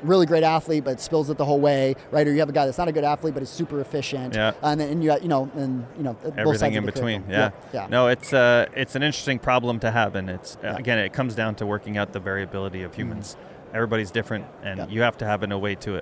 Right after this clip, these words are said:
Speaker 2: assess a human and figure out what's optimal for them
Speaker 1: For sure.
Speaker 2: and work towards that. And I like the, the M M A analogy 'cause, like, you know, you gotta learn karate first.
Speaker 1: Mm-hmm.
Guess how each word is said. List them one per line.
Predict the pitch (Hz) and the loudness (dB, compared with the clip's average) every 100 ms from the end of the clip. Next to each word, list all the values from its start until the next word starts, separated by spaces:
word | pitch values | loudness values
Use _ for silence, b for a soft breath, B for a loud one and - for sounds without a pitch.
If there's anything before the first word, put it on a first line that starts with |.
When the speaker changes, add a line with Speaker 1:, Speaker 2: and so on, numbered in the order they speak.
| - | -8
Speaker 2:
assess | 95 - 113 - - - - | -10 -2 -2 -2 -10 -12 -12
a | |
human | 92 110 104 98 | -8 -6 -6 -6
and | 92 | -6
figure | 104 101 | -6 -2
out | 98 90 | -2 -2
what's | 104 101 | -4 -4
optimal | 95 98 98 | -8 -8 -10
for | - 95 | -8 -4
them | 95 113 | -4 -4
Speaker 1:
For | 135 | -6
sure. | 123 113 - - | -8 -10 -12 -6
Speaker 2:
and | 104 | -4
work | 104 104 | 0 -2
towards | - 107 117 | 0 0 0
that. | 107 95 | 2 0
And | 110 | 2
I | 123 | 2
like | 151 147 | 2 2
the, | 139 117 | 2 2
the | 120 | 0
M | 117 131 | -2 -2
M | 113 | 0
A | 120 | 0
analogy | 123 95 95 98 95 | 0 -2 -2 -4 -8
'cause, | - 101 | -6 -4
like, | 107 104 101 - - B B B B 117 | 0 0 -2 -14 -20 B B B B -6
you | |
know, | 113 | -2
you | 123 | 2
gotta | 165 151 | 4 4
learn | 127 135 123 | 4 0 -2
karate | 117 117 117 101 | -2 2 4 2
first. | - 104 95 - - - | -4 -6 -6 -14 -14 -6
Speaker 1:
Mm-hmm. | 135 120 | -4 -2